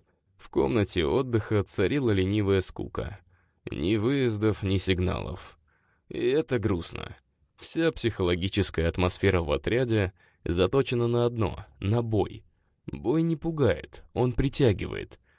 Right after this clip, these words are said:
Каждый спец, и молодой, и старый, мечтает о хорошем выезде,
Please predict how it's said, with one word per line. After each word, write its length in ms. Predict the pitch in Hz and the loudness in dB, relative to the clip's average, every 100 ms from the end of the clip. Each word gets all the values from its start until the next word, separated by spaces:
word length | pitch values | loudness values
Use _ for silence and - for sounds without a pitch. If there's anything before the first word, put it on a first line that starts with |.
| _ | _
Каждый 460 | - 151 147 113 107 | -2 0 2 2 0
спец, 440 | - 135 139 - | 0 0 0 2
и 40 | 104 | 2
молодой, 500 | 98 98 95 104 92 | 2 2 2 2 0
и 40 | |
старый, 420 | - - 127 117 | -2 0 2 2
мечтает 640 | 101 98 - - 120 110 104 | 2 0 -2 0 2 2 0
о 40 | |
хорошем 600 | 92 98 95 101 - 95 | -2 0 2 2 0 -2
выезде, 680 | 87 90 82 90 - - 101 | 2 2 2 -2 -6 -10 -12